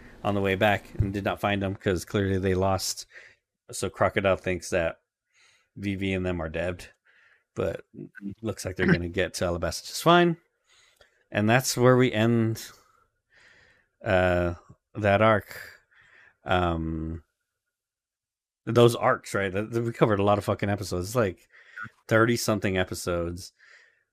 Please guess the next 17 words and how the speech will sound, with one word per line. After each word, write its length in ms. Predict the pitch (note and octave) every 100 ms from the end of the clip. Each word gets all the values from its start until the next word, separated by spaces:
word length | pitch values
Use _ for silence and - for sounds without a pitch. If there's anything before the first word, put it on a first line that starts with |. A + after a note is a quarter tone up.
| _ _ _
And, 640 | - G#2+ G2 F#2 F#2 F#2 F2+ _ _ _ _ _ _ _ _ _ - _
yeah, 320 | A3 A#3+ E3+ C#3
it's, 500 | C3+ C3 - - _ _ _ _ _ _ _ _ _
I 160 | A2+ C3
am, 300 | D3+ C3+ - _ _
I'm 300 | A#2 C#3+ E3
a 80 | E3
part, 400 | C3+ - C#3+ -
I'm 160 | B2+ B2+
a 100 | C3+
good 160 | C3 B2+
ways 260 | B2+ A#2+
into 200 | A2 A2
the 120 | A#2 A2
Alabasta 440 | G#2+ G#2 F2 -
arc, 200 | D#2 D#2+ _ _ _ _ _ _ _
right? 280 | F#2 F2+